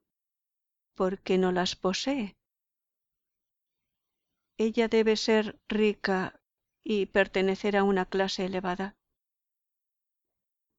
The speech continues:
Tiene un carruaje elegante, y en la portezuela de ese carruaje he creído ver un noble blasón.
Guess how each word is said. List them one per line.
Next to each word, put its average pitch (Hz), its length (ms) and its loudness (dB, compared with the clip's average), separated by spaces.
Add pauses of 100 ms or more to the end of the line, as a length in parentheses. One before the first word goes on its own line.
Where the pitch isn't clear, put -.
(200)
Tiene 196 360 0
un 214 160 0
carruaje 185 720 -2
elegante, 185 600 -4 (1120)
y 196 120 2
en 185 160 2
la 180 140 0
portezuela 190 680 0
de 180 180 0
ese 190 220 -4
carruaje 202 680 -2 (420)
he 233 140 -2
creído 233 420 2
ver 220 240 0
un 202 180 2
noble 202 320 -4
blasón. 185 540 -6